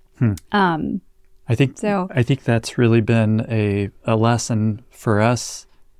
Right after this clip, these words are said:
Speaker 1: this year that we've learned, uh, on probably a number of fronts, but I'm just
Speaker 2: Yeah.
Speaker 1: thinking of one where we had several months that were kind of frustrating,
Speaker 2: Yeah.
Speaker 1: um, where we felt like we were spinning our wheels and we, we couldn't seem to get direction. We're kind of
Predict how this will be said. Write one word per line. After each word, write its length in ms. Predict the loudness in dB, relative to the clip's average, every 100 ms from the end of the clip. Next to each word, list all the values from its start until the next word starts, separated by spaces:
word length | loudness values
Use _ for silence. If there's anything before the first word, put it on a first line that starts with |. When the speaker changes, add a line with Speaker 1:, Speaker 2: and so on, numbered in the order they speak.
| -4
Speaker 1:
this 320 | 0 0 0
year 260 | 0 4 4
that 160 | 0 0
we've 260 | 0 0
learned, 400 | 0 0 0 -2 -6
uh, 100 | -4
on 220 | -2 -2
probably 400 | 0 0 0 0
a 60 | 0
number 300 | 2 2 0
of 100 | -2
fronts, 280 | -4 -6 -4
but 140 | -4
I'm 140 | -4 -2
just 240 | -4 -4
Speaker 2:
Yeah. 180 | -4 -4 -8 -8
Speaker 1:
thinking 320 | -2 2 2 2
of 240 | 0 -4
one 400 | -4 0 2 2
where 160 | 0 -2
we 200 | 0 0
had 220 | 0 -2 -4 _ _ -14
several 380 | -2 0 2 2
months 380 | 2 2 -2 -6
that 200 | -6 -4
were 100 | -4
kind 220 | -2 -2
of 80 | -4
frustrating, 960 | -2 -2 -2 -4 -2 -2 -2 -2 -4 -6 _
Speaker 2:
Yeah. 200 | 0 0 0
Speaker 1:
um, 440 | -4 -4 -4 -6 -8 -14 -2
where 140 | 0
we 100 | 0
felt 260 | 0 -2 -2
like 200 | -4 -2
we 120 | -2
were 440 | 0 -2 -2 -4 -6 -16
spinning 420 | -14 -2 2 2
our 160 | 0 0
wheels 480 | 0 0 0 -4 -6
and 80 |
we, 200 | -6 -6 -8
we 80 |
couldn't 240 | -8 -6 -4
seem 180 | -4 -4
to 60 |
get 160 | -4 -8
direction. 560 | -8 -6 -6 -6 -8 -6
We're 120 | -8
kind 200 | -4 -4
of 160 | -6